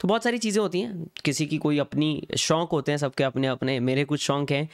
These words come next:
जिनको मैंने टोन डाउन करने की कोशिश करनी स्टार्ट कर रखी है, आपके कुछ शौक होंगे, राइट? And especially given मैं जिस सिचुएशन में हूँ, ये वीडियो बहुत एप्ट और बहुत ज़रूरी है कि मैं खुद इस पे रेफर करूँगा, by the way, because मैं अभी जॉब छोड़ रहा हूँ, तो थर्टी फर्स्ट onwards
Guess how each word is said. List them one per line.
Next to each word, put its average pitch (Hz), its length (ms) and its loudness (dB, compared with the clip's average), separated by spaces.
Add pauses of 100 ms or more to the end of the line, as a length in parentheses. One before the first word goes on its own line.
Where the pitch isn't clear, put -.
(300)
जिनको 139 220 2
मैंने 147 200 2
टोन 143 240 0
डाउन 151 160 0
करने 139 240 -2
की 143 100 -6
कोशिश 135 340 0
करनी 143 240 0
स्टार्ट - 260 -4
कर 156 200 0
रखी 151 320 0
है, 135 140 0 (400)
आपके - 260 2
कुछ 202 200 -2
शौक 170 280 0
होंगे, 139 200 0
राइट? 151 200 -2
And 196 160 0
especially 220 500 -2 (360)
given 202 420 0
मैं 147 360 2
जिस 185 160 0
सिचुएशन 175 460 0
में 190 140 2
हूँ, 190 60 2
ये 180 100 2
वीडियो 156 240 0
बहुत 135 260 0
एप्ट - 280 0
और 165 80 4
बहुत 143 200 0
ज़रूरी 143 320 2
है 170 160 0 (260)
कि 180 60 2
मैं 185 120 0
खुद 185 280 0
इस 175 140 0
पे 190 140 2
रेफर 165 260 0
करूँगा, 165 300 2
by 135 180 2
the 131 100 2
way, 139 180 -2
because 143 220 0 (800)
मैं 139 140 4
अभी 143 140 2
जॉब 135 180 2
छोड़ 143 200 0
रहा 139 80 2
हूँ, 147 80 0
तो 151 100 0
थर्टी 139 240 -2
फर्स्ट 151 380 -2 (480)
onwards 160 540 0